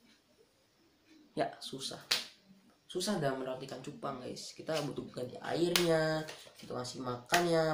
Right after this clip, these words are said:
bener-bener perawatannya, apalagi female ya, male, budaya yang cukup sulit ya. Nah, tapi dibalik semua ini,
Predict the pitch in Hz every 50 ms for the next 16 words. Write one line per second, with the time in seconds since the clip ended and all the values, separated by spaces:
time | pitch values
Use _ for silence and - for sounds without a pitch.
0 | 147 139 135 127 147 - 185 180 165 156 151 151 147 147 147 - - - - -
1 | - - 143 139 135 131 135 135 - 175 180 180 175 170 160 147 143 139 135 135
2 | 135 135 - 165 185 190 180 160 151 147 147 147 147 147 143 143 151 160 - -
3 | - - - - 143 147 151 151 147 147 151 151 151 151 151 151 - - - -
4 | - - - - 135 131 131 139 135 131 131 131 123 123 - - - - - -
5 | 156 165 160 139 131 127 131 135 131 - - - - _ _ _ _ - - 123
6 | 131 139 - - - - _ - - - - _ - _ _ _ _ _ _ -
7 | _ _ - 135 135 135 127 127 123 - 131 131 - - 170 185 185 185 180 180
8 | 180 175 165 160 151 147 139 135 135 139 139 - - 143 135 135 - - 185 196
9 | 143 131 143 170 170